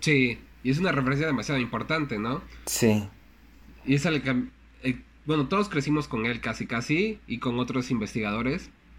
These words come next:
Speaker 1: pero yo desde, desde secundaria yo ya sabía que quería estudiar física. Bueno, no física, eh, directamente, sino astronomía,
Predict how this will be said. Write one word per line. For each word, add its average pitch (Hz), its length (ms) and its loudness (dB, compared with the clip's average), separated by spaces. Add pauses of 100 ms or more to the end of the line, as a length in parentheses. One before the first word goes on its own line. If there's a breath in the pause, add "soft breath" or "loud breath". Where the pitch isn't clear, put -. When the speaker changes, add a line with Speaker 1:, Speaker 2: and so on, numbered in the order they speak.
(160)
Speaker 1:
pero 131 180 4
yo 135 200 6
desde, 170 340 0 (320)
desde 120 240 -4
secundaria 127 500 0
yo 143 100 2
ya 139 60 -2
sabía 120 260 -2
que 127 120 -8
quería 113 200 -2
estudiar 104 320 -4
física. 107 480 -4 (220)
Bueno, 143 260 2 (160)
no 165 140 2
física, 135 760 0 (100)
eh, 101 720 -2 (160)
directamente, 127 680 2
sino 120 520 0
astronomía, 107 640 -2